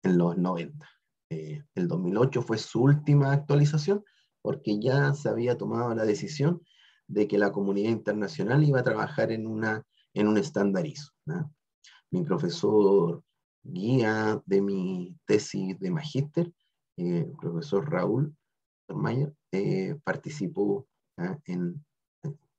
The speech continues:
en Chile como revisor de, de la norma. Eh, y acá, ahí está,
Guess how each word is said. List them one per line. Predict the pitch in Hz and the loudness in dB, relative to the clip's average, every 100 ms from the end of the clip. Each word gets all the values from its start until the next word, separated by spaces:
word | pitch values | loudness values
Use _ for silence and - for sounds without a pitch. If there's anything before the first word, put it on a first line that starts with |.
| - | -12
en | - - | -12 -8
Chile | - 98 | -4 -2
como | 92 92 87 82 - | -2 -4 -4 -6 -8
revisor | - 87 82 - - - | -4 -2 -2 -4 -4 -4
de, | 82 87 - _ _ _ | -2 -6 -8 _ _ _
de | 82 | -4
la | 85 | -2
norma. | 73 - - _ _ _ - - - _ _ _ _ _ _ _ _ _ | -2 -6 -16 _ _ _ -20 -20 -20 _ _ _ _ _ _ _ _ _
Eh, | 87 87 87 85 82 82 78 147 - _ _ _ | -8 -4 -2 0 -2 -2 -4 -6 -10 _ _ _
y | - 135 | -2 0
acá, | 131 185 220 - _ _ _ _ _ _ _ | 4 4 4 -2 _ _ _ _ _ _ _
ahí | - 117 | 0 2
está, | 117 95 | 2 -6